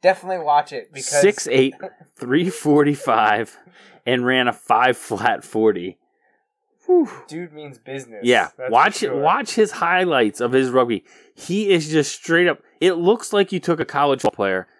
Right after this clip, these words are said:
Speaker 2: put him out there at a middle school, um, like, with, like, middle school kids trying to play, like, flag football, and he's just running over people.
Speaker 1: Right.
Speaker 2: Um, I don't know that that will actually work too. Uh, you know,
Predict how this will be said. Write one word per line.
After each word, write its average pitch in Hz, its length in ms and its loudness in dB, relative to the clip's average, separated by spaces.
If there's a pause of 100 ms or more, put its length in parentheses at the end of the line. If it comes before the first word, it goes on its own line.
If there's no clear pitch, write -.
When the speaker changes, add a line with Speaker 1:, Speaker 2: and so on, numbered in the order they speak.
(140)
Speaker 2:
put 185 160 2
him 180 100 0
out 165 120 -2
there 147 140 2
at 123 60 2
a 110 60 2
middle 135 400 2
school, 147 560 2 (680)
um, 98 440 -2 (600)
like, 98 240 0 (240)
with, 117 480 -2
like, 104 160 0
middle 123 300 2
school 143 260 0
kids 110 340 0
trying 120 260 -4
to 104 40 -6
play, 117 220 0
like, 101 200 -2
flag 113 440 -2
football, 104 440 0 (280)
and 110 160 -4
he's 135 260 -2
just 123 220 2
running 120 320 -2 (160)
over 110 400 2
people. 80 580 -12
Speaker 1:
Right. 113 220 -14 (280)
Speaker 2:
Um, 98 380 2 (720)
I 123 60 4
don't 104 200 0
know 104 60 0
that 90 140 -2
that 90 200 -2
will 90 160 -2
actually 82 560 -10
work 92 500 -4
too. 82 420 -4 (580)
Uh, - 160 -8 (120)
you 101 140 -8
know, 78 220 -12